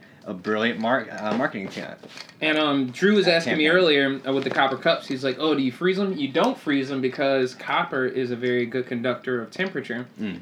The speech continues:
Speaker 2: And so if, you know, you ice 'em up real well, they just freeze over 'cause of the copper.
Speaker 1: Mm.
Speaker 2: And oh, then my, my little mug is coming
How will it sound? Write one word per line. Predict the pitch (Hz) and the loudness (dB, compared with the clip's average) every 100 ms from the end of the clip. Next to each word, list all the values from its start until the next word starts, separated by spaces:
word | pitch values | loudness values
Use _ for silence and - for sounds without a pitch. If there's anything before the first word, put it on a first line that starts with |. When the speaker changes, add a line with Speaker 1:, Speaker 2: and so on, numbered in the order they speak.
| - | -6
Speaker 2:
And | 131 | -6
so | 123 135 131 | -2 0 2
if, | 131 127 131 | 2 0 0
you | |
know, | 151 | 0
you | 135 127 | 0 2
ice | 135 135 | 2 2
'em | 135 | 0
up | 143 185 | 0 0
real | 190 196 | 2 2
well, | 208 214 | 2 2
they | 180 | 0
just | 139 131 | -4 -6
freeze | - 139 131 | -2 -2 0
over | 165 147 110 | -2 -2 -6
'cause | 117 | -8
of | 110 | -8
the | 120 | -10
copper. | 156 - - - | -12 -14 -14 -4
Speaker 1:
Mm. | 117 87 - - - | -2 -2 -10 -20 -14
Speaker 2:
And | 131 | -8
oh, | 127 127 | -4 -2
then | 120 | -2
my, | 123 120 120 | -4 -6 -10
my | 120 | -12
little | 117 117 | -10 -8
mug | 110 110 110 107 | -8 -8 -8 -10
is | 107 110 - - _ _ - - - - | -12 -12 -16 -20 _ _ -20 -10 -8 -8
coming | - - - | -8 -8 -10